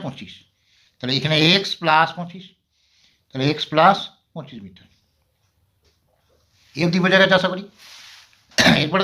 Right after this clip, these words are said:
দেখো এডিপি সমকোণী ত্রিভুজ, এডিপি সমকোণী ত্রিভুজ, সমকোণী ত্রিভুজ ছাড়া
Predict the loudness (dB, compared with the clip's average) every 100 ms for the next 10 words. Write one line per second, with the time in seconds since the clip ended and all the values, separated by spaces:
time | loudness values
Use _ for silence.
0 | 0 -2 -6 -10 _ _ _ -6 0 2
1 | 2 2 -2 -12 _ -20 -10 -4 -4 -2
2 | -4 -8 -8 -4 -4 -4 -16 _ _ _
3 | _ -6 0 0 2 0 0 -6 -8 -10
4 | -6 -2 0 0 0 -4 -8 -6 -2 -2
5 | -2 -6 _ _ _ _ _ -4 -4 -4
6 | -20 -20 -20 _ _ _ -16 -8 -2 0
7 | 2 2 4 4 2 -6 _ _ _ _
8 | _ _ -6 -4 -4 -8 -20 _ _ _
9 | -8 -4 0 2 4 2 0 -2 -2 0
10 | 2